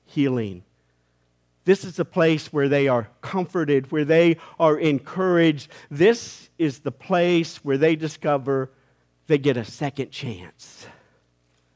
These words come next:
This is the place where they experience God's forgiveness. This is the place where they experience the power and the presence of the Holy Spirit that embraces them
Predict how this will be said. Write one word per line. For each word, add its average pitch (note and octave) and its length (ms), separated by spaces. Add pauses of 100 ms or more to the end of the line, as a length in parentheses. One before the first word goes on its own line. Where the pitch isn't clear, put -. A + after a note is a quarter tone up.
(1000)
This E3 180
is D3 100
the C3 100
place C#3 460
where A#2+ 100
they A2+ 140
experience B2+ 720
God's A2 280
forgiveness. B2+ 720
This D3 180
is B2+ 100
the - 100
place C3+ 480
where B2 100
they A#2 180
experience C3+ 720
the A2+ 120
power F3 600 (240)
and B2 140
the G#2+ 60
presence D#3 600 (220)
of B2+ 140
the A2+ 80
Holy C3+ 340
Spirit F#2+ 640 (3250)
that B2+ 140
embraces C3 680
them C3 340